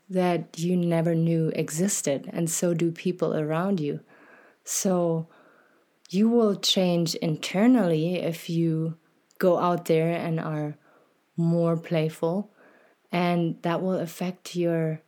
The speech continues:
environment. So you'll have different outcomes,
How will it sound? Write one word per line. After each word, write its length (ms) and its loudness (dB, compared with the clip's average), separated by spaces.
environment. 1080 -2
So 720 -2
you'll 220 -2
have 460 -2
different 500 -4
outcomes, 800 -8